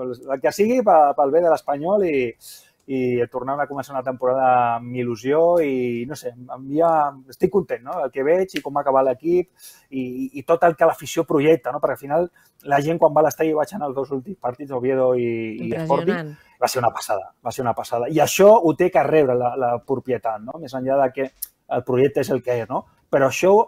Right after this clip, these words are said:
Speaker 1: ho té que, a nosaltres com a aficionats, com a socis, el que es-, se'n senten la samarreta dins, tenen de projectar aquest missatge per dir, «Ostres, aquí això és veritat que és un negoci, que és futbol, que toca el que toca, però aquí hi ha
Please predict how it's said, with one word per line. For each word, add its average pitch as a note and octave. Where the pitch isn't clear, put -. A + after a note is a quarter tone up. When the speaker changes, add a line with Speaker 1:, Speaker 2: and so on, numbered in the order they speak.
Speaker 1:
ho C#3
té D#3
que, D3
a C3
nosaltres D#3+
com D#3+
a C#3+
aficionats, D3+
com C#3
a B2
socis, D3
el C3
que C3
es-, -
se'n C#3
senten E3+
la B2
samarreta C3+
dins, D3+
tenen D#3+
de D3+
projectar C#3+
aquest C#3+
missatge C#3+
per C#3
dir, A2+
«Ostres, C3
aquí A#2+
això D3+
és D3
veritat D3+
que C#3+
és C3+
un C3+
negoci, F3+
que F#3
és -
futbol, F#3
que C3+
toca C#3+
el C3+
que C3
toca, E3+
però B2+
aquí B2
hi D3
ha E3+